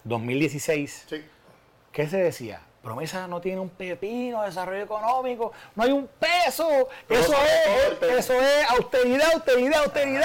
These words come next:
Speaker 2: Ajá.
Speaker 1: ¿sabes? ¿Verdad?
Speaker 2: Cierto.
Speaker 1: Y, y cuando me tocó dirigir prafa, que entró en enero, era, "Fíjate, no tenemos un peso". Y viene el cliff de Medicaid, y viene, y pasa el huracán, ¿verdad? Y obviamente el huracán, o sea, nadie puede sentirse,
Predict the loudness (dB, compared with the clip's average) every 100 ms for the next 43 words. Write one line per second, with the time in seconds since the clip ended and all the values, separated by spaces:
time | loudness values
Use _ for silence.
0 | 2 2 0 -2 -10 -20 -8 0 2 2
1 | 0 -16 -18 -18 -18 -20 _ -4 -2 -2
2 | -4 -4 -6 -10 -6 -8 -8 -14 -14 -10
3 | -2 0 2 0 -2 0 0 0 -6 -10
4 | -6 -2 -2 0 0 0 -4 -12 -18 -2
5 | 4 6 6 2 -6 -16 -8 -6 -4 -4
6 | -4 -4 -4 -4 -2 -4 -8 -10 -20 -20
7 | 0 2 4 4 0 -2 -2 -4 -2 0
8 | 0 2 0 0 0 0 2 0 0 -2
9 | 0 2 2 0 -2 -6 -14 -20 -20 -20
10 | -20 -20 -20 _ _ -10 -6 -6 -2 0
11 | 0 -2 -6 -2 -2 0 -2 -2 -4 -4
12 | -2 0 0 -2 -6 -8 -6 -6 -6 -4
13 | 0 0 0 -2 -2 -6 -6 -6 0 2
14 | 2